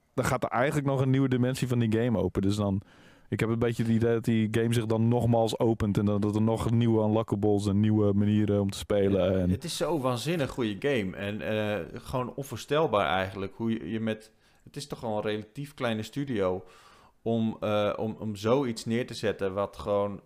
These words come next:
Speaker 2: uitdaagt dat zoveel replayability en zoveel diepgaandheid en, en zoveel lagen,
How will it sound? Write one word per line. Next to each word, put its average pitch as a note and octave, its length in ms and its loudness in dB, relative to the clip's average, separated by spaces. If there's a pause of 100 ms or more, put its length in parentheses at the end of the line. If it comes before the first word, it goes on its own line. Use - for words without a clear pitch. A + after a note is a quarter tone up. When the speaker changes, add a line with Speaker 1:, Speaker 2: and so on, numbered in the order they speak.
Speaker 2:
uitdaagt G#2+ 640 -2
dat G#2 200 -8
zoveel A2+ 500 -2
replayability G#2+ 1000 -4
en G2 160 -8
zoveel A2 320 -4
diepgaandheid G#2 960 -4
en, F#2+ 340 -10
en G#2+ 220 -16
zoveel A2+ 360 -6
lagen, G#2+ 500 0